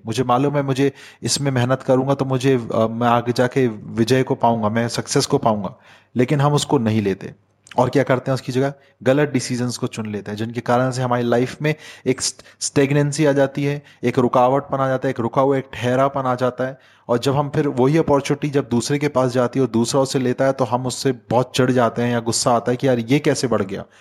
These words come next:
मैं क्यों नहीं बढ़ा, ये मेरी अपॉर्चुनिटी थी, मैं भी कर सकता था।" तब हम उस चीज़ को रियलाइज करते हैं।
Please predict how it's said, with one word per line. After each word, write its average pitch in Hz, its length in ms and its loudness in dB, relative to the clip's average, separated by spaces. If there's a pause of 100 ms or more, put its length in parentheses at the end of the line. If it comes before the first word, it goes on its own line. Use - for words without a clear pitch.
(120)
मैं 143 120 2
क्यों 151 140 0
नहीं 131 100 2
बढ़ा, 101 260 -2 (340)
ये 123 80 4
मेरी 143 240 4
अपॉर्चुनिटी 127 480 0
थी, 107 60 -8
मैं 127 180 2
भी 160 100 2
कर 147 140 0
सकता 117 320 -4
था।" 98 140 -8 (460)
तब 180 160 4
हम 170 280 0
उस - 180 -4
चीज़ 151 160 -6
को 143 100 0
रियलाइज 110 340 0
करते 95 300 -10
हैं। - 120 -20